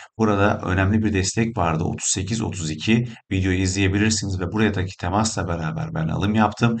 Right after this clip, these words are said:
Daha sonrasında kanal altına indi, kanal üzerine çıktı.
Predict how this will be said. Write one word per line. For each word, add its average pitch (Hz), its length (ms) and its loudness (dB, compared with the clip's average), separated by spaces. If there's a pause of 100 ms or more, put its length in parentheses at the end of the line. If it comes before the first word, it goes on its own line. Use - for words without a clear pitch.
(280)
Daha 110 200 4
sonrasında 98 420 -2
kanal 90 280 0
altına 104 340 0
indi, 107 440 0 (260)
kanal 95 260 0
üzerine 101 320 0
çıktı. 120 500 2